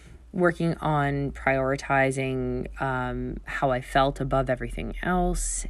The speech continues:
and trying to make better choices for myself. So I decided I was gonna do this bodybuilding show. And <laughs> I went from, you know, from being kind of balanced to going to one huge extreme. I,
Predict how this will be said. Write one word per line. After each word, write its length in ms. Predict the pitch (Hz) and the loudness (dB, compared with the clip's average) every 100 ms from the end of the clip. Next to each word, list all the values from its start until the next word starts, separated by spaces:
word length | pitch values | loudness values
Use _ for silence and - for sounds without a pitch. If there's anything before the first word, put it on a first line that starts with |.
| - | -6
and 640 | 143 139 135 135 131 135 - - - - - - | -4 -2 -2 -4 -4 -6 -8 -14 -14 -14 -14 -8
trying 240 | - 156 | -2 0
to 60 | 143 | 0
make 160 | 139 | 0
better 200 | 143 127 | 0 0
choices 400 | 127 165 175 151 | 0 0 0 -2
for 100 | - | -6
myself. 480 | 120 131 - 64 - | -6 -4 -2 -2 -4
So 440 | - 151 143 143 - _ - - - | 0 2 4 0 -4 _ -20 -16 -2
I 80 | 165 | 0
decided 400 | 175 - 214 208 | 4 6 8 6
I 40 | |
was 100 | 180 | 4
gonna 160 | 156 139 | 2 0
do 100 | 139 | -2
this 140 | 135 | -4
bodybuilding 680 | - 139 147 135 127 - - | 2 4 4 2 0 -4 -4
show. 360 | - - - - - - - - - - - - | 0 0 -2 -8 -16 -20 -20 -20 -20 -20 -8 0
And 720 | 175 165 156 151 147 147 - - - - - - | 4 6 6 4 2 2 0 -4 -20 -20 -4 2
<laughs> 320 | 208 - - - | 6 6 6 6
I 80 | 202 | 8
went 360 | 202 220 - | 10 8 4
from, 580 | - 202 190 185 175 156 - - - - - - - - | 6 8 8 6 4 2 -4 -14 -14 -12 -12 -14 -18 -2
you 160 | - 208 | 6 8
know, 220 | 165 170 | 8 6
from 240 | 165 190 | 4 4
being 240 | 190 208 202 | 6 4 4
kind 180 | 208 | 4
of 100 | 160 | 4
balanced 540 | 160 175 190 170 - - | 4 4 4 2 -2 0
to 120 | 180 | 2
going 280 | 160 175 180 | 2 4 4
to 60 | 165 | 4
one 400 | 156 156 151 156 | 4 4 4 2
huge 440 | 160 - 175 156 | 0 0 2 2
extreme. 640 | 143 - - 147 139 131 131 - | 0 -4 -2 -2 -2 -4 -6 -4
I, 720 | 131 131 131 135 131 131 135 | -2 0 -2 0 -2 -2 -4